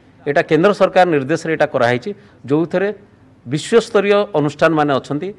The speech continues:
ଏଥିରେ ଅଛନ୍ତି ଡବ୍ଲ୍ୟୁଏଚ୍ଓ, ୱାର୍ଲଡ ହେଲ୍ଥ ଅର୍ଗାନାଇଜେସନ୍, ୟୁନିସେଫ୍ ଏବଂ ୟୁଏନ୍ଏଫ୍ପିଏ। ଏ ତିନିଟା ହେଲା ୟୁଏନ୍ର ବଡି।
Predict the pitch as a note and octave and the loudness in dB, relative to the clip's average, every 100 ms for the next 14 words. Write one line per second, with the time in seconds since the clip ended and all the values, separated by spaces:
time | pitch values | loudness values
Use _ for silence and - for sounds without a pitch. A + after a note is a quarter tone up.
0 | - _ B2+ - D#3+ C#3+ D#3 D#3 C3 A#2 | -20 _ -8 -4 -2 -2 -4 -6 -2 -2
1 | C3+ C#3+ - F#2+ - A2+ B2+ C#3+ B2+ B2 | 4 2 2 -10 -10 0 2 4 2 2
2 | B2+ B2+ C#3+ C#3+ - G#3+ - - _ A#2+ | 0 0 0 -4 -6 -14 -16 -20 _ -2
3 | C3+ D#3+ - G3+ G#3 - _ C3 D#3+ C#3+ | 0 0 0 -4 -4 -20 _ -6 -2 2
4 | D3+ D#3 B2+ - A2 C#3+ D3+ D3+ E3+ G3 | 2 2 0 -2 -6 -4 -2 -2 -2 -2
5 | A3 - _ - D#3+ G#3+ G#3+ F#3 B2 G#2+ | -6 -18 _ -6 4 6 6 4 4 -2